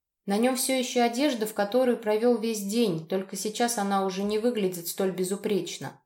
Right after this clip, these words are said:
Добровольский так сильно прижимает к себе, что вещи мгновенно пропитываются ароматной водой. Накрываю его ладони своими и вглядываюсь в самые любимые глаза на свете.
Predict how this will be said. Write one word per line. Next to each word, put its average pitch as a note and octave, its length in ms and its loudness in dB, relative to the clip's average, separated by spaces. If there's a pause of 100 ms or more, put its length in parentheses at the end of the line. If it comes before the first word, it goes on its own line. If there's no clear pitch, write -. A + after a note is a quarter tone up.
(200)
Добровольский A#3+ 640 6
так A#3 180 2
сильно B3+ 320 0
прижимает A3+ 600 2
к - 60 -10
себе, A#3+ 360 0
что C4+ 180 -4
вещи A3+ 400 -2
мгновенно G3+ 640 0
пропитываются A3 920 0
ароматной G3+ 500 2
водой. F#3 600 0 (480)
Накрываю G3+ 680 2
его F#3 200 0
ладони F#3+ 440 0
своими G#3 540 -2
и F#3 160 -4
вглядываюсь G3 680 0
в - 80 -8
самые A3+ 360 0
любимые G3+ 460 -4
глаза F#3 380 2
на F#3+ 140 -2
свете. E3 600 -4